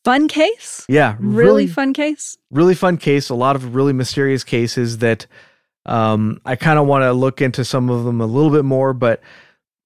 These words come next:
Speaker 2: eh, there's just so many great topics to look into that I don't wanna get bogged down in any one topic, you know?
Speaker 1: I think I'm gonna pick the next topic for people to vote on.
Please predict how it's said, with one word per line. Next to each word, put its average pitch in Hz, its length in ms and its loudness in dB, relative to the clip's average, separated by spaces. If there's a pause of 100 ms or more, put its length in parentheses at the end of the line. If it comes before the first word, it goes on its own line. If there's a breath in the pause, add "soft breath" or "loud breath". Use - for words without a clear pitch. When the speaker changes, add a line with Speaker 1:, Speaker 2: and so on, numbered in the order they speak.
Speaker 2:
eh, 143 120 0
there's 135 220 2
just 151 220 -2
so 170 340 2
many 147 280 0
great 123 400 -4
topics 127 460 -4
to 135 80 -6
look 113 240 -2
into 117 380 -2
that 107 160 -4
I 110 120 -2
don't 120 120 0
wanna 117 160 0
get 107 220 -6
bogged 110 320 0
down 110 340 0
in 110 140 -6
any 113 220 -2
one 110 240 -2
topic, 117 500 -4
you 135 80 0
know? 135 240 -2 (120)
Speaker 1:
I 311 120 0
think 427 220 -4
I'm 285 160 0
gonna 269 180 0
pick - 320 -8
the 226 80 -4
next - 520 -8
topic 214 440 -4
for 196 300 -6
people 214 320 -6
to 190 80 -6
vote 175 220 -6
on. - 240 -12